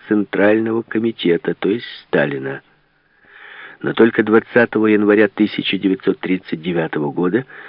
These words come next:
это было подтверждено особым циркуляром, шифрованной телеграммой, направленным секретарям обкомов, крайкомов и Ц К республиканских компартий,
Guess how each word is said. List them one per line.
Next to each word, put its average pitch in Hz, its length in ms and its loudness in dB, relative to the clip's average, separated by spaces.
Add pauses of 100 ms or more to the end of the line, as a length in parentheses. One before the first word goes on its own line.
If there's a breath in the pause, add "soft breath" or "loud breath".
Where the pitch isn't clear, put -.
(300 loud breath)
это 98 220 0
было 110 200 4
подтверждено 101 1200 2
особым 110 680 0 (120)
циркуляром, 92 840 0 (300 loud breath)
шифрованной 90 600 -2
телеграммой, 90 760 0
направленным 101 840 0 (500 loud breath)
секретарям 98 600 2
обкомов, 107 720 2
крайкомов 101 800 2
и - 60 -4
Ц - 220 -8
К 90 180 0
республиканских 80 920 -4
компартий, 95 800 -4